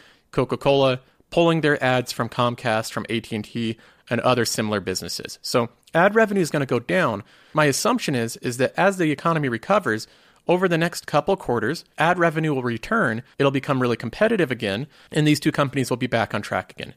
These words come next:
And both of them, I think, have mostly safe dividends. And then we also have some reits, Realty Income Corp, Welltower, and L T C Properties. Realty Income Corp, I think, is in a decent position. They collected the majority of their rents throughout the downturn,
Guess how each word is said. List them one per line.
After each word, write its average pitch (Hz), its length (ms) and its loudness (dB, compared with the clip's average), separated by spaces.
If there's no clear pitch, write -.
And 131 120 0
both 165 200 4
of 180 80 2
them, 151 120 0
I 135 60 0
think, 123 220 -4
have 127 120 -2
mostly 120 320 -2
safe 110 240 -4
dividends. 107 440 -2
And 151 140 4
then 156 80 4
we 165 80 4
also 190 220 2
have 170 160 0
some 139 160 -2
reits, 127 340 -4
Realty 170 300 2
Income 143 220 -2
Corp, 123 300 -2
Welltower, 139 460 2
and 117 80 -2
L 113 140 -2
T - 160 -8
C 95 180 -6
Properties. - 500 -6
Realty 185 320 4
Income 180 260 0
Corp, 131 220 2
I 127 80 2
think, 196 200 -2
is 165 120 0
in 139 80 2
a 120 40 2
decent 117 320 -4
position. 104 440 -4
They 107 80 -2
collected 151 400 0
the 135 60 0
majority 151 380 0
of 139 120 0
their 127 80 0
rents 113 400 -4
throughout 131 280 4
the 135 80 0
downturn, 123 580 0